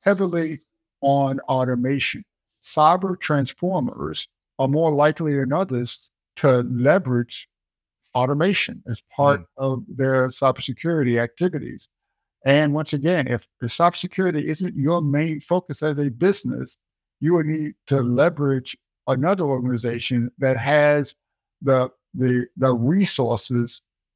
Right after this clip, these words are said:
Speaker 1: to invest, deploy, and operate, um, automation with respect to cybersecurity. Um,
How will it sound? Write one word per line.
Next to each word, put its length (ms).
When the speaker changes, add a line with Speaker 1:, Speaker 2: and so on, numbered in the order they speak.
Speaker 1:
to 420
invest, 1000
deploy, 720
and 120
operate, 720
um, 360
automation 840
with 200
respect 520
to 300
cybersecurity. 1120
Um, 460